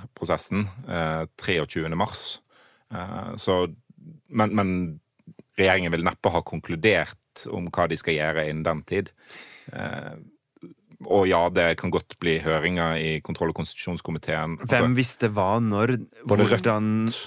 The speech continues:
Speaker 1: både Rødt og F R P har jo allerede sagt at her,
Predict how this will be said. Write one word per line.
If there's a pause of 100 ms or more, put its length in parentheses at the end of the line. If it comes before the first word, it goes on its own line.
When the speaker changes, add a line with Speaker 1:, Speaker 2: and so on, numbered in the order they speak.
(120)
Speaker 1:
både
Rødt
og
F
R
P
har
jo
allerede
sagt
at
her,